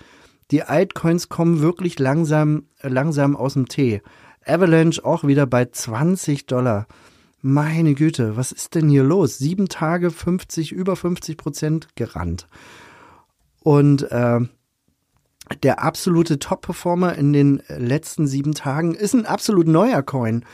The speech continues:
nämlich Celestia. Ticker ist tia. Mittlerweile schon auf Platz achtundfünfzig mit einem Market Cap von achthundertneunundachtzig Millionen. Also fehlen noch gut hundert Millionen zur Milliarde.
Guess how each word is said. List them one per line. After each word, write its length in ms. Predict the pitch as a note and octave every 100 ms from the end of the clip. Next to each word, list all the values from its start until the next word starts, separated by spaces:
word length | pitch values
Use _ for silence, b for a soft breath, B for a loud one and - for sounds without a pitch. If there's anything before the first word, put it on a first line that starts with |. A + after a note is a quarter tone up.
| B B
nämlich 380 | D3 D3+ D#3+ - b -
Celestia. 840 | - E3 F3 A3 - B2+ A2 G#2 -
Ticker 260 | G#3 - -
ist 200 | C3 -
tia. 280 | G#3+ C3
Mittlerweile 560 | A#2+ D#3+ G#3+ D#3+ C#3+ G3
schon 320 | - F3 E3+ B B B B
auf 200 | C#3+ -
Platz 300 | F3 F3+ -
achtundfünfzig 1300 | D#3 D#3+ - B2+ - G#3 C#4+ - - - C#3+ - - B B B -
mit 180 | C#3
einem 260 | D#3 C#3 C3+
Market 460 | B2+ C3+ - G#3 -
Cap 240 | F3+ E3+
von 300 | - D3+ C#3 _
achthundertneunundachtzig 2500 | - C#3+ - - G3 G3 F#3 F3+ - _ _ B2+ C3+ C#3+ F#3+ G3 E3+ B2 D3 - - F3+ F3+ - b b b -
Millionen. 560 | A#2+ A#2+ B2+ F3+ C#4 _ _ b b b b b
Also 380 | - A2+ A2 G#2 - _ _ _ _ -
fehlen 300 | - D3 D#3+
noch 180 | D#3+
gut 200 | - F3
hundert 280 | D#3 E3+ E3+
Millionen 380 | D#3+ D3+ D#3+ F3+
zur 100 | E3+
Milliarde. 640 | D#3 D3 C#3+ F3 G#3+ F#3